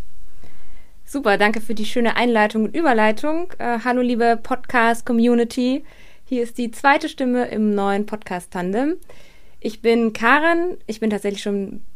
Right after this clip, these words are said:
vier Jahre inzwischen bei Eukocredit dabei. Und im Zuge der grad angenannten Umstrukturierung bin ich jetzt mit im Podcast-Team und freue mich mega auf die nächsten Wochen und Monate und auf die gemeinsame Arbeit mit Sina, den Podcast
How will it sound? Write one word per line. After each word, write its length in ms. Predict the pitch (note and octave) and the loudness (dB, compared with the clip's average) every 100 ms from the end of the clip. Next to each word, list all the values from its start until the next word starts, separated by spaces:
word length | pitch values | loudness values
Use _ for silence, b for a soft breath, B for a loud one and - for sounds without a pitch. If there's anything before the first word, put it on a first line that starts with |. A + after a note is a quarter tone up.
| - | -2
vier 220 | C#4 E4+ | 0 2
Jahre 360 | C#4 C#4 C4+ A#3 | 4 4 4 0
inzwischen 400 | A3+ B3 A#3 G#3+ | -4 -6 -4 -2
bei 180 | G#3 | -2
Eukocredit 560 | G#3 G#3 G#3+ G#3 G3 F#3+ | -2 -4 -6 -4 -4 -4
dabei. 520 | F#3 F#3+ F#3+ G#3 B3+ b b b b b b - | -2 0 2 0 -2 b b b b b b 0
Und 320 | A#3 C4+ C4+ A3+ | 4 6 6 2
im 200 | A3+ A3 | -2 -4
Zuge 680 | D4+ E4+ D4+ C4+ B3+ B3 | -4 2 4 4 4 0
der 560 | G#3+ A3 G#3+ G#3 G#3 G#3 | 0 2 2 2 2 0
grad 220 | - G#3 | -4 -4
angenannten 600 | G#3 G#3 G3 G3+ G3 F#3 | -2 -2 -2 -4 -8 -6
Umstrukturierung 840 | A3 B3+ - G#3+ G3+ F#3 G3 G3 | -2 -4 -4 -8 -6 -4 -4 -4
bin 160 | F#3+ G3+ | -2 -4
ich 80 | G3 | -4
jetzt 160 | - | -8
mit 160 | F#3+ - | -6 -6
im 100 | F#3+ | -4
Podcast-Team 580 | - - A#3 A3 - G3+ | -4 -2 -4 -4 -4 -4
und 120 | G3+ | -4
freue 200 | - G3 | 0 2
mich 240 | G3+ G3+ b b b | 2 -2 b b b
mega 600 | - G3+ A3 B3 F#3+ F#3+ | -2 2 2 2 2 2
auf 180 | - F#3 | 0 -4
die 100 | - | -4
nächsten 300 | G3 F#3 F3+ | -4 -4 -6
Wochen 300 | F3+ - F#3+ | -6 -6 -8
und 220 | - F#3 | -6 -4
Monate 840 | G3+ A3+ C#4 A#3+ A3+ A#3+ B3 D4 - - | 2 6 8 6 4 0 0 0 -2 -2
und 260 | G#3+ G#3 | -2 -2
auf 120 | - - | -4 -6
die 100 | F#3 | -8
gemeinsame 460 | F#3 F#3 F#3 F#3+ | -6 -6 -8 -6
Arbeit 240 | - F3+ F3+ | -6 -6 -6
mit 160 | F3 | -8
Sina, 420 | - B3+ A3 C#4 F4+ B B B B B - | -2 0 2 0 -4 B B B B B -2
den 180 | A#3+ A3+ | 0 2
Podcast 800 | A#3+ - A3+ G#3+ G#3 - - | 0 0 2 2 2 -6 -18